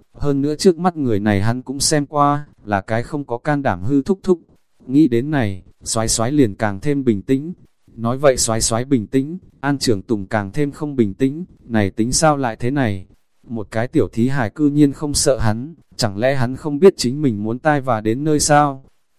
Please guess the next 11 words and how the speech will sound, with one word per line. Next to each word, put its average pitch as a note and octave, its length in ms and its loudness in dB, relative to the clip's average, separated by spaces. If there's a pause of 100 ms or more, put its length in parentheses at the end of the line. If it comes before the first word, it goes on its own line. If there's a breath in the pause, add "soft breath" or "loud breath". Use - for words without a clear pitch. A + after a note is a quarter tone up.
(140)
Ha C3+ 200 -2
ha, G2+ 340 -2 (220)
tiểu G#2 200 2
thí A2+ 160 0
hài, A#2 400 -2 (200)
xem D3 280 -2
ra C#3+ 180 2
ngươi D3 220 0
còn A2 240 -2
không D3 220 -6
sợ. C3 300 2